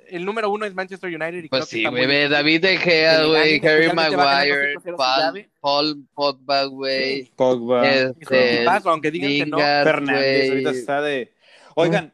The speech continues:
Speaker 3: oigan, chavos, hablando
Speaker 1: Sin
Speaker 3: de,
Speaker 1: duda alguna, Duke,
Speaker 3: hablando
Speaker 1: estoy de
Speaker 3: de,
Speaker 1: acuerdo contigo.
Speaker 3: hablando del Manchester
Speaker 1: Pero me voy a poner la del Getafe esta temporada y ojalá y les toque contra el Sevilla y los
Speaker 2: Tienes la
Speaker 3: Oigan,
Speaker 2: camisa,
Speaker 3: oye,
Speaker 2: ¿verdad,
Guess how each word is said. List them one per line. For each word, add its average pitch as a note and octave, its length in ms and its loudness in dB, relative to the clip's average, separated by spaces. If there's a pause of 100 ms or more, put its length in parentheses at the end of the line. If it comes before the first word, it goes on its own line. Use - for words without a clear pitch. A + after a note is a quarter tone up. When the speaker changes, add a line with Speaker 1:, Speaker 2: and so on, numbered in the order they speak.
(140)
Speaker 3:
oigan, F3+ 240 -4
chavos, G3 280 -4
hablando G3 400 -6
Speaker 1:
Sin G#3 100 -4
Speaker 3:
de, G3 60 -2
Speaker 1:
duda F3 140 0
alguna, E3+ 300 0
Duke, D#3+ 80 -2
Speaker 3:
hablando F#3 260 -2
Speaker 1:
estoy G3+ 120 -2
de F3 60 0
Speaker 3:
de, F3 60 0
Speaker 1:
acuerdo F3+ 260 -4
contigo. D3+ 200 -10
Speaker 3:
hablando E3+ 260 -4
del F#3+ 60 -8
Manchester F#3+ 460 -12
Speaker 1:
Pero E3 460 0
me E3 120 -12
voy F3 100 -6
a G3 60 -6
poner F#3+ 200 -12
la G#3 80 -6
del F#3 100 -8
Getafe E3 340 -4
esta F3 160 -10
temporada D#3+ 400 -2
y F3 60 -10
ojalá C#3+ 280 -10
y D#3+ 40 -10
les E3 140 -14
toque E3+ 160 -20
contra C#3 200 -18
el - 40 -20
Sevilla E3+ 340 -14
y D#3+ 40 -12
los C3 180 -14
Speaker 2:
Tienes D3 220 0
la F#3 80 4
Speaker 3:
Oigan, F3 140 4
Speaker 2:
camisa, G3 320 2
Speaker 3:
oye, A3 100 6
Speaker 2:
¿verdad, G3 220 4